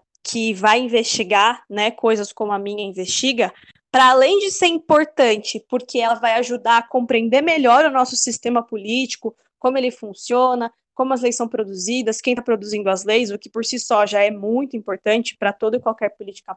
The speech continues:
pública, também esse tipo de pesquisa tem essa capacidade de talvez conscientizar a população, os cidadãos, os eleitores, sobre a importância que se deve dar pro voto no Legislativo Federal.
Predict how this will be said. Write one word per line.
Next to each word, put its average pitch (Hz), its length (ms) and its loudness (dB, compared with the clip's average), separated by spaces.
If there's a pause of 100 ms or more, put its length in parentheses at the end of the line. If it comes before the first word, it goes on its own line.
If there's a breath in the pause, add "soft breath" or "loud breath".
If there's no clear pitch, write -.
pública, 220 440 -8 (600)
também 277 480 2
esse 247 180 -4
tipo - 180 -8
de 240 80 -8
pesquisa 254 340 0
tem 294 160 -2
essa 320 180 -2
capacidade 254 920 0
de 254 80 -10
talvez 254 360 2
conscientizar 277 1080 -2 (480)
a 269 80 -2
população, 277 920 2
os 269 80 -2
cidadãos, 226 540 0
os 247 100 -2
eleitores, 240 640 2 (240 loud breath)
sobre 302 300 6
a 294 80 8
importância 381 880 4
que - 160 -4
se 285 140 -6
deve 285 340 4
dar 262 240 4
pro 330 200 -2
voto 294 280 2
no 330 60 -8
Legislativo 330 640 -2
Federal. 202 420 -2